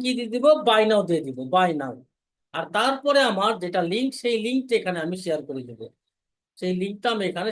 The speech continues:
শেয়ার করবো। ফাইন, ওকে, আহ, লিঙ্কটা আমি এখানে শেয়ার করে দিচ্ছি। এখন আমার কি লাগবে? আচ্ছা, এখানে আমার এখানে একটা,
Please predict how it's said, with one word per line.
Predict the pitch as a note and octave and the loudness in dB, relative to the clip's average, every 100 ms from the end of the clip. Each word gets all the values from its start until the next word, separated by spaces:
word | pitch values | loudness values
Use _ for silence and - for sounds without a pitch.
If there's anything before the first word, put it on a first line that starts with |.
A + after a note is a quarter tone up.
| - | -4
শেয়ার | E3+ - | -6 -6
করবো। | B2+ A2+ A#2 | -10 -14 -10
ফাইন, | D#3+ F#3+ C#4 C4 - _ _ - | -6 -2 -2 -4 -10 _ _ -14
ওকে, | C#3 C3 A#2 B2 _ _ _ _ _ _ _ _ _ _ _ _ _ _ _ _ - | -12 -12 -16 -20 _ _ _ _ _ _ _ _ _ _ _ _ _ _ _ _ -8
আহ, | C#3+ D3+ | -4 -2
লিঙ্কটা | F3+ F#3 | -2 0
আমি | F#3 F3+ | 0 0
এখানে | F3+ - | -2 -2
শেয়ার | F3+ F3 | -4 -2
করে | G3 | -6
দিচ্ছি। | G3+ G3 | -4 -2
এখন | F#3+ B3+ | 0 0
আমার | B3+ A#3+ | 0 -2
কি | A#3+ A3+ | -2 0
লাগবে? | A3 G#3+ D4+ E4 - _ _ _ C#3+ | 0 2 2 2 -6 _ _ _ -14
আচ্ছা, | C3+ F3 - | -10 -8 -4
এখানে | C4 C4+ C#4 | 0 0 2
আমার | A#3+ A#3 A#3 - _ _ _ G3 | 0 0 -2 -10 _ _ _ -6
এখানে | G3+ A3+ | -2 -2
একটা, | A3+ | 0